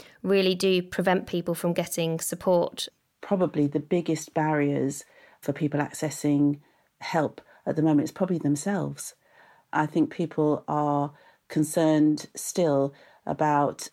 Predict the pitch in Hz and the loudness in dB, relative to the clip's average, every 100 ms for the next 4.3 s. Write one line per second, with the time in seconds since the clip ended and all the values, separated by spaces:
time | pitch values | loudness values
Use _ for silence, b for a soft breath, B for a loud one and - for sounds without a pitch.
0 | - - 151 147 147 151 160 - 151 147 | -8 0 2 2 0 0 -2 -4 -4 0
1 | 165 180 - - 151 156 147 - - 156 | 0 -2 -8 -8 -4 0 -2 -4 -4 -4
2 | - - 151 147 147 147 147 143 156 143 | -4 -2 0 0 2 2 2 0 0 0
3 | 143 147 147 - 143 143 151 151 147 - | -2 -4 -2 0 0 2 0 0 -2 0
4 | 151 151 - | 2 2 -4